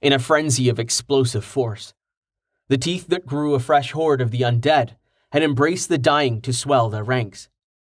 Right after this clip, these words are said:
Five times larger, ten, fifty. Finally, when our opponents had grown to one hundred times the size of ap Nudd's forces, he responded.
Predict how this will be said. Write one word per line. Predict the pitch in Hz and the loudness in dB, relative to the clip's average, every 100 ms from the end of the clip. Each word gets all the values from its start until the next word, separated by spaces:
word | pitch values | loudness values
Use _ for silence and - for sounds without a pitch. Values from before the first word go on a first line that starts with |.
| _ _ _ | _ _ _
Five | - 143 131 120 | -2 2 2 2
times | 120 107 98 | -4 -4 -6
larger, | 107 110 - 98 - _ _ _ _ | -6 -6 -8 -14 -18 _ _ _ _
ten, | - 165 139 101 _ _ _ _ | -2 0 0 -6 _ _ _ _
fifty. | - 190 - - 101 - _ _ _ _ | 2 2 0 -6 -6 -10 _ _ _ _
Finally, | - 151 147 131 117 | -2 0 2 2 2
when | 123 | 2
our | 135 139 | 4 2
opponents | 131 147 151 160 - | 2 -2 -4 -6 -6
had | 139 | -4
grown | 123 135 135 143 135 | 0 2 2 0 -6
to | 139 | -6
one | 120 131 151 | 0 0 2
hundred | 160 160 156 | 0 0 -4
times | - 151 135 107 | -2 0 0 -2
the | - | -6
size | 123 - 123 104 - _ _ _ | 0 2 2 0 -10 _ _ _
of | 131 135 | 0 4
ap | 131 - | 2 2
Nudd's | 143 147 120 | 0 0 -2
forces, | - 175 135 120 101 - _ _ _ _ _ _ | -4 -4 -2 -4 -6 -12 _ _ _ _ _ _
he | - 123 | -4 -2
responded. | 120 - 117 120 101 | -2 -2 -2 -2 -4